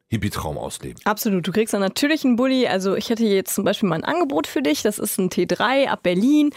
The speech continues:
Speaker 1: T drei
Speaker 2: Neun
Speaker 1: heißt ein
Speaker 2: Nächte.
Speaker 1: V-W-Bus?
Speaker 2: Genau, also ein V-W-Bus, ein Bulli, so wie du es gerne hast.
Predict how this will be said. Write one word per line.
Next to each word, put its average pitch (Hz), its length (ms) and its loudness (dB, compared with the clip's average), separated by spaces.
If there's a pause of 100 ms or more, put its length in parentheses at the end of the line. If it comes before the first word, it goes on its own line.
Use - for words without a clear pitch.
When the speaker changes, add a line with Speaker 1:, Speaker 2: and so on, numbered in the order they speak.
(140)
Speaker 1:
T 101 140 -2
drei - 80 2
Speaker 2:
Neun 208 240 4
Speaker 1:
heißt - 0 -
ein 101 80 2
Speaker 2:
Nächte. 226 460 0
Speaker 1:
V-W-Bus? 135 420 2
Speaker 2:
Genau, 214 180 4
also 180 220 0
ein 160 40 -2
V-W-Bus, 233 520 0
ein 190 120 2
Bulli, 294 380 4
so 202 160 2
wie 208 80 2
du 175 60 0
es 170 100 -4
gerne 196 300 2
hast. 202 340 2